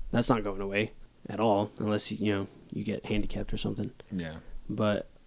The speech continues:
Speaker 1: um, you know, theaters, they only play it once in the theater for, you know, a limited amount of time, unless, you know, places like Alamo Drafthouse bring it back for, like, a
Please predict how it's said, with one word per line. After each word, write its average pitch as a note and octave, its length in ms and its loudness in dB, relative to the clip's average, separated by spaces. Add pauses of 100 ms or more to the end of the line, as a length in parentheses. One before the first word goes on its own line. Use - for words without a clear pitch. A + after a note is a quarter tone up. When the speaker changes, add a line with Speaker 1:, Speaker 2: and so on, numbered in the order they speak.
(220)
Speaker 1:
um, G2+ 440 0 (1080)
you - 80 -2
know, G#2+ 100 0
theaters, A#2 520 4
they A2 180 2
only A2 280 2
play A2 260 4
it G2+ 140 0 (260)
once A2 640 0 (200)
in G#2+ 160 -2
the G#2 80 -4
theater G#2+ 440 2 (340)
for, G#2 480 2
you A2 100 2
know, G#2+ 140 0
a - 20 -2
limited G#2+ 340 2
amount G#2 220 0
of G2+ 60 -6
time, G#2+ 340 0
unless, G#2 460 -2
you G#2+ 120 0
know, G2+ 140 -4 (1300)
places G2+ 300 2
like G2+ 120 -4
Alamo G2+ 260 -2
Drafthouse G#2 520 -6
bring G#2 140 -4
it - 100 -4
back G2+ 260 -4
for, - 140 -6
like, F2 300 -6
a - 220 -4